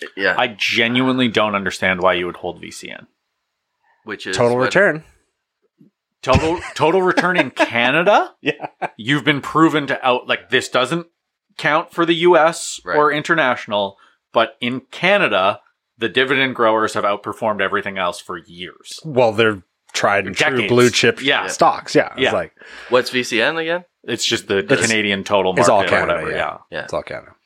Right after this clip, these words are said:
Speaker 3: Yeah.
Speaker 1: So it's the dividend payers and then some other stuff.
Speaker 2: Then some other
Speaker 3: Di-,
Speaker 2: stuff
Speaker 3: what,
Speaker 2: sprinkled in
Speaker 3: what's
Speaker 2: that you
Speaker 3: the
Speaker 2: don't
Speaker 3: year to date on those two?
Speaker 2: Great question. Haven't looked. Don't know.
Speaker 3: Oh, should I use the computer?
Speaker 2: Yeah, you should. Yeah,
Speaker 1: <laughs>
Speaker 2: maybe look it up. Um,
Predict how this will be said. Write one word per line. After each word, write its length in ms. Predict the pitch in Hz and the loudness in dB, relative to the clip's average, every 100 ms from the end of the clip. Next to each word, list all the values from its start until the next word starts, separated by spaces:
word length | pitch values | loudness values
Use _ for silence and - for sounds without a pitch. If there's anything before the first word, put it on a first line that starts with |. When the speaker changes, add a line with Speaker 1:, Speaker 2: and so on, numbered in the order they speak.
| _ - | _ -14
Speaker 3:
Yeah. 100 | 76 | -4
Speaker 1:
So 200 | 131 113 | 2 2
it's 500 | 98 - - - - | 2 -2 -14 -16 -10
the 80 | 107 | -4
dividend 400 | 104 98 98 90 | -2 0 0 0
payers 320 | 98 85 82 | 0 0 -2
and 100 | 80 | -4
then 180 | 78 76 | -6 -6
some 140 | - 71 | -8 -6
other 200 | 67 62 | -6 -8
stuff. 220 | - - | -10 -4
Speaker 2:
Then 220 | 135 117 | -2 -2
some 160 | 113 101 | -4 0
other 160 | 92 90 | 2 4
Speaker 3:
Di-, 160 | 143 | 2
Speaker 2:
stuff 320 | - - - | 0 -6 0
Speaker 3:
what, 100 | 135 - | 0 0
Speaker 2:
sprinkled 400 | 113 101 90 90 | -4 -2 -4 -2
in 100 | 87 | 0
Speaker 3:
what's 220 | 120 - | 0 2
Speaker 2:
that 60 | |
you 40 | 117 | 2
Speaker 3:
the 60 | |
Speaker 2:
don't 20 | 110 | 4
Speaker 3:
year 120 | 110 | 2
to 100 | 98 | 2
date 200 | 110 143 | 2 4
on 120 | 110 | 2
those 200 | 90 85 | 0 -4
two? 160 | - 85 - _ _ _ _ _ _ _ _ _ _ _ | -6 -8 -10 _ _ _ _ _ _ _ _ _ _ _
Speaker 2:
Great 160 | 92 82 | -4 -4
question. 320 | 85 - - | -8 -10 -12
Haven't 260 | - 90 78 | -10 -10 -10
looked. 220 | 69 - - | -16 -14 -14
Don't 160 | 71 | -12
know. 100 | 64 - - | -16 -18 -2
Speaker 3:
Oh, 160 | 120 95 | -2 0
should 200 | - 95 | 0 0
I 20 | |
use 200 | 98 92 | 0 -4
the 40 | |
computer? 380 | - 104 98 147 | -6 -4 -2 -2
Speaker 2:
Yeah, 220 | 156 135 | 2 2
you 160 | 107 147 | 2 2
should. 180 | 127 131 | 0 2
Yeah, 320 | 196 113 127 | 2 2 2
Speaker 1:
<laughs> 60 | 101 | -2
Speaker 2:
maybe 180 | 104 104 | -4 -4
look 200 | 107 107 | -2 -4
it 80 | |
up. 180 | 90 87 _ 185 - 170 - 170 - - - - | -6 -8 _ -8 -6 -8 -6 -8 -8 -10 -14 -4
Um, 500 | 135 120 110 104 101 | 0 2 2 0 -4